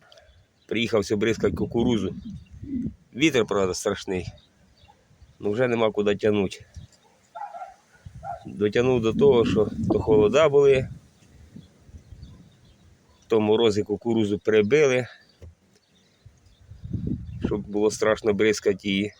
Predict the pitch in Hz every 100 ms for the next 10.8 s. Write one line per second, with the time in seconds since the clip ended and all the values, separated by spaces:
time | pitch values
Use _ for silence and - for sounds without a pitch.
0 | _ _ _ - - - - _ _ -
1 | 104 107 104 101 101 - 143 131 120 113
2 | - _ - - - - - - _ _
3 | - - - - 107 113 117 - 117 110
4 | 107 104 - 101 - - - - _ _
5 | _ _ _ - 117 127 - - 147 -
6 | - _ - - - - - - - -
7 | 101 104 113 104 110 120 107 95 113 117
8 | 110 - 107 107 104 - 90 _ - -
9 | - _ - - _ _ _ - - 95
10 | 95 95 - - 95 - _